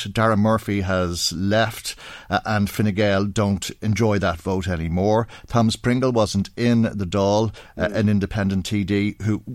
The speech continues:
undoubtedly would be in the Dáil for the Harris vote. Uh, and Noel Grealish, another independent T D who supported the government the last time, has said that he will abstain i-, if he doesn't vote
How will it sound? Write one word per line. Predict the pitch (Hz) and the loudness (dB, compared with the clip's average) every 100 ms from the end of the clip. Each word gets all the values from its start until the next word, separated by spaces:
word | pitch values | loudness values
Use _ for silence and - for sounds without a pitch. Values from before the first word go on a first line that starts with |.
| - | -2
undoubtedly | 117 107 110 113 104 95 | 2 4 4 4 2 -2
would | 92 95 | -2 0
be | 104 | 2
in | 98 | 2
the | 90 | 2
Dáil | 98 95 | 2 2
for | 90 95 | 0 -4
the | 85 | -2
Harris | 107 127 127 - | 2 4 2 0
vote. | 110 117 123 - - - | 0 0 -2 -10 -16 -8
Uh, | 101 - | -4 2
and | 131 120 | 2 4
Noel | 147 139 | 4 2
Grealish, | 107 156 147 107 - 110 | 2 2 2 0 0 0
another | 82 113 147 170 | 2 4 4 2
independent | 139 101 104 95 85 | 0 0 0 0 0
T | 107 | -2
D | 95 101 | 0 0
who | 98 107 | 0 -2
supported | 98 - 127 147 156 101 - 90 | -4 -2 0 2 2 -2 -2 -4
the | 101 92 | 0 0
government | 90 98 87 92 92 | 0 -2 0 0 -2
the | - - | -4 -2
last | 101 104 98 | 2 2 0
time, | 101 101 101 - - - | -2 -2 -2 -8 -14 -2
has | 110 107 - - | 2 2 -2 -2
said | 117 101 | 0 2
that | 101 95 | 0 0
he | 117 113 | 0 2
will | 101 101 | 2 0
abstain | - - - 120 113 95 - - - | -4 -6 0 2 2 0 -4 -18 -6
i-, | 98 - | -4 -2
if | 127 | 0
he | - 113 | 2 2
doesn't | 98 135 113 90 - - | 4 2 2 -2 -4 -8
vote | 92 117 104 | 0 2 2